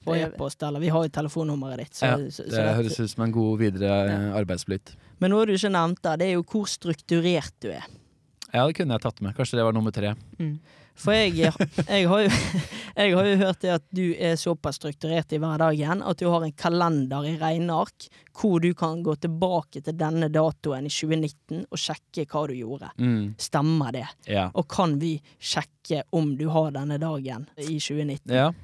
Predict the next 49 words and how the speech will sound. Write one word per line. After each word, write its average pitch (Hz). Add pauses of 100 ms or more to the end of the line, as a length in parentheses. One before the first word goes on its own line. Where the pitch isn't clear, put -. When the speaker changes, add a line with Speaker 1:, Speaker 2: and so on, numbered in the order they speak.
Speaker 3:
du 147
kan 165
Speaker 2:
Ja, 170
Speaker 3:
ta 165
Speaker 2:
det 170
vil 165
vi -
Speaker 3:
hvilket 151
Speaker 2:
gjerne, 160
Speaker 3:
som 143
helst 135
Speaker 2:
ja. 127
Speaker 3:
år 131
tilbake 127
til 123
tjue 117
femten 104
om 101
du 101
ønsker. 127
Speaker 1:
Du 190
kan 185
det, 156
ja. 165
Speaker 2:
Men 170
har 208
du, 165
Speaker 3:
Ja. 117
Speaker 2:
har 185
du 160
fridagene 156
dine 143
også? 220 (260)
Speaker 3:
Alt 135
ligger 117
her, 117
ja. 139 (580)
Det 147
startet 123
med 123
at 147
jeg 143
skulle 147
begynne 120
i 123 (800)
Discovery, 117
da, 156
og, 123
Speaker 2:
Ja. 160